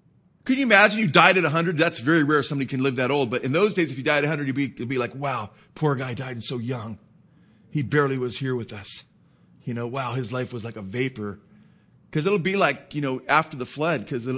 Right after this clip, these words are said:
the, the topography will change. It'll be made like Eden again, although there'll be people in a fallen state still that will reign over for a thousand years.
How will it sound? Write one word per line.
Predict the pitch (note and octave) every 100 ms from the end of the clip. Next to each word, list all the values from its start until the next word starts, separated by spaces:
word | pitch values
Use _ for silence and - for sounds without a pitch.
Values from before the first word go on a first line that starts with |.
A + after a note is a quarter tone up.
| -
the, | C3 C#3+
the | C#3 -
topography | - - D#3 F3+ - B2+
will |
change. | A#2+ D#3 E3
It'll | B2+
be | C#3
made | E3
like | D3 - -
Eden | E3 D#3
again, | C3+ C3 B2+ - - -
although | C#3 C#3+
there'll | C3
be | B2 E3
people | - D#3+ D3 B2
in |
a |
fallen | A2+ D3 C#3 B2
state | - F#3+ G3+ E3
still | D#3 B2
that | A#2 C#3+
will | C#3
reign | A#2+ C#3+ A3+ G3
over | C#3+ C#3 A2+ B2 - _ _ -
for |
a | B2+
thousand | - B2+ B2
years. | B2+ D#3